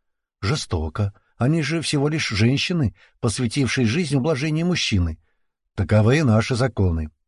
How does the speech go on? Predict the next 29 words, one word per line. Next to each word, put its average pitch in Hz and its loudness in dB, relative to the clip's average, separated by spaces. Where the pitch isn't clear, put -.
«Понимаю, 113 2
закон 107 -2
есть 135 -2
закон, 120 -2
но 127 4
у - 0
вас 139 -2
и 147 -2
жёны 120 2
подвергаются 185 -2
такой 190 -2
казни». 82 -2
«Да, 104 2
за 110 2
оскорбление 110 2
мужа 123 2
и 139 2
непокорность, 113 2
а 92 -2
также 98 2
за 147 0
измену. 95 0
Поэтому 175 2
я 143 4
приручал 151 2
тебя 123 -2
в - -6
твоём 107 4
мире, 107 4